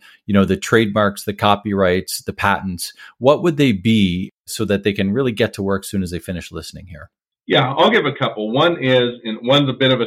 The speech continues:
Speaker 2: shameless self-promotion, but it's really not self-promotion 'cause it's what I would s-, recommend anyway, which is I would get a strategy in place 'cause most of the time, a lot of times, especially if you're a startup or a small business, you know, you always have more things to spend money on than money to spend. You have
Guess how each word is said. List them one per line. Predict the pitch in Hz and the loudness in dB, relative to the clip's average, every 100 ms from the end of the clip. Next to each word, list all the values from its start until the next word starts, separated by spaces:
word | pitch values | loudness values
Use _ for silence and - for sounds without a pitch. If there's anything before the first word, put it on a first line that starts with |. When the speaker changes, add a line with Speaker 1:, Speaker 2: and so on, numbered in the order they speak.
| - | -2
Speaker 2:
shameless | 120 117 107 | -2 -4 -4
self-promotion, | 117 107 113 101 - | -4 -4 -6 -8 -6
but | 131 147 | -4 -2
it's | |
really | 196 202 | 2 4
not | 165 143 | 4 4
self-promotion | 147 127 127 123 120 110 | 2 0 0 0 0 -6
'cause | 113 | -6
it's | 117 - | -6 -2
what | 127 | 0
I | 113 | 2
would | 107 - | 0 -4
s-, | 123 | -6
recommend | 110 107 - 104 92 | 0 0 -2 -8 -4
anyway, | 101 98 87 87 85 _ _ - | -4 -4 -6 -8 -10 _ _ -6
which | 131 131 | -4 -2
is | 123 - | -2 2
I | 147 | 4
would | 190 180 | 4 4
get | 170 | 4
a | 139 | 2
strategy | - 131 131 131 127 127 | -2 2 4 4 0 -2
in | 123 113 | -2 -2
place | 120 117 113 - | 0 0 0 -4
'cause | 110 98 _ - | -8 -8 _ -8
most | 123 139 196 196 | 0 4 4 2
of | 180 | -4
the | 156 151 | -6 -2
time, | 127 123 | 0 0
a | 110 | 0
lot | 117 143 | 2 2
of | 135 | 2
times, | 131 117 | -4 -6
especially | - 135 139 143 | -2 0 0 -4
if | 139 | -10
you're | 120 | -12
a | - | -6
startup | 120 117 113 | -2 -2 -2
or | 107 | -8
a | - | -10
small | 107 104 101 | -4 -4 -4
business, | 98 101 95 _ _ _ _ | -12 -12 -12 _ _ _ _
you | 110 | -4
know, | 104 | -2
you | 95 113 143 | 0 4 6
always | 139 131 | 4 4
have | 120 110 107 | 4 4 4
more | 113 135 | 2 2
things | 135 131 | 2 -2
to | 127 | -2
spend | - 127 120 | -4 -2 0
money | 117 113 | 0 0
on | 107 104 | 0 0
than | 101 | -2
money | 98 101 95 | -4 -4 -6
to | |
spend. | 92 _ - _ _ | -10 _ -20 _ _
You | 92 90 | -18 -8
have | 92 90 90 | -2 0 0